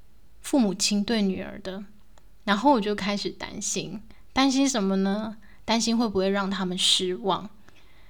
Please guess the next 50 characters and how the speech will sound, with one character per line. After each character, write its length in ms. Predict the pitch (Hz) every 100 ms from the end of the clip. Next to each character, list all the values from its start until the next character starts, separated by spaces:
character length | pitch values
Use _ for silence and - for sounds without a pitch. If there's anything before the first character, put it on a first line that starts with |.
| - - -
所 200 | - 202
以 260 | 196 185 -
我 80 | 190
刚 320 | 208 226 247
讲 260 | - 185
说， 500 | 190 - 208 208 226 226 - - - - - - - - - - -
我 100 | 220
就 280 | 202 254 269
想 200 | 262 190
要 180 | 214 240
以 280 | 185 175 202
一 20 |
个 400 | 202 196 190 202 -
更 180 | 311 254
好 200 | 196 175
的 120 | 185
姿 160 | 185
态 200 | 196 220
出 220 | 202 - 196
现 240 | 202 202
在 160 | 196 196
他 160 | 196
们 140 | 175 170
面 260 | 185 190
前， 300 | 190 - - - - - - -
然 160 | 202 202
后 300 | 226 220 220
更 200 | 220 262
好 200 | 202 -
的 100 | -
姿 220 | - 185
态， 400 | - 190 - -
更 160 | 202 190
好 120 | 196
的 80 | -
姿 180 | - -
态， 340 | - 170 - - - - - - - -
可 80 | 214
是 140 | 202
一 120 | 247 269
直 140 | 226
都 160 | 202 208
没 300 | 202 156 160
有， 320 | 143 - - - - - - - - - -
或 160 | - 330
者 60 | 247
是 100 | 226
一 100 | 262
直 140 | 226
都 340 | 214 240 247